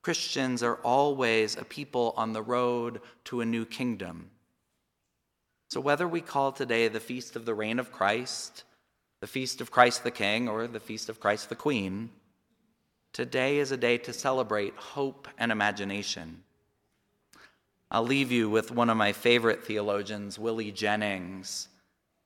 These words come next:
He likes to point out that much of the failure of Christianity is a failure of imagination.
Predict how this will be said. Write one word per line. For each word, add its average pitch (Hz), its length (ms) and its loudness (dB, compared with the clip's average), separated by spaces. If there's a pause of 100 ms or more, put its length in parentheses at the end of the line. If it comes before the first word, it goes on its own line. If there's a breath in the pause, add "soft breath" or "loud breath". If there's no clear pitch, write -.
(100)
He 131 160 -6
likes 143 260 4
to 127 60 0
point 127 280 2
out 120 320 6
that 117 140 -4
much 127 320 2
of 127 120 -2
the 113 80 0
failure 127 640 4
of - 240 -2
Christianity 110 960 0 (300 loud breath)
is 113 140 -4
a 110 80 0
failure 143 640 0
of 113 180 0
imagination. 101 1300 -2